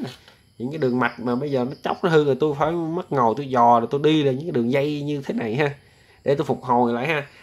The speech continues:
Thì cái này thì sẵn, cái này tôi mua lại luôn anh em, để mất công này tôi mua lại thì anh em theo dõi kênh thì mới biết à. Tôi mua lại cái mạch này là năm trăm ngàn ha. Thì tôi làm cũng, ờ, bốn năm cái video rồi, bốn năm cái video rồi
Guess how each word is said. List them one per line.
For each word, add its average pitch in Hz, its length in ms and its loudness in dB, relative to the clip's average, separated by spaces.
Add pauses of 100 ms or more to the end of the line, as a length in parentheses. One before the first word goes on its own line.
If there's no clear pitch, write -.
(120)
Thì 127 100 -4
cái 160 120 -4
này 131 180 0
thì 131 160 0
sẵn, 175 280 -6 (240)
cái 156 180 -6
này 156 80 -4
tôi 156 140 -4
mua 165 220 6
lại 135 220 6
luôn 160 160 2
anh 160 140 0
em, 151 140 0 (520)
để 165 420 -2 (220)
mất 175 100 -12 (100)
công 151 220 -6
này 135 80 -4
tôi 147 140 -6
mua 151 200 -2
lại 127 520 -6
thì 127 80 -4
anh 127 100 -2
em 143 160 0
theo 143 140 0
dõi 127 180 2
kênh 147 220 6
thì 131 60 0
mới 139 180 -2
biết 190 200 6
à. 117 60 -6 (380)
Tôi 151 100 -4
mua 156 160 4
lại 131 100 2
cái 151 80 -2
mạch 123 160 -6
này 117 140 -6
là 117 160 -8
năm 147 320 -12
trăm 143 200 -10
ngàn 123 260 -6
ha. 143 160 -4 (460)
Thì 113 160 -4
tôi 147 220 -6
làm 117 280 -4
cũng, 165 400 -10
ờ, 147 160 -8
bốn 185 280 6
năm 175 180 2
cái 185 120 -2
video 156 460 6
rồi, 135 100 2 (1160)
bốn 160 200 0
năm 160 160 -4
cái 170 100 -8
video 151 360 6
rồi 139 120 0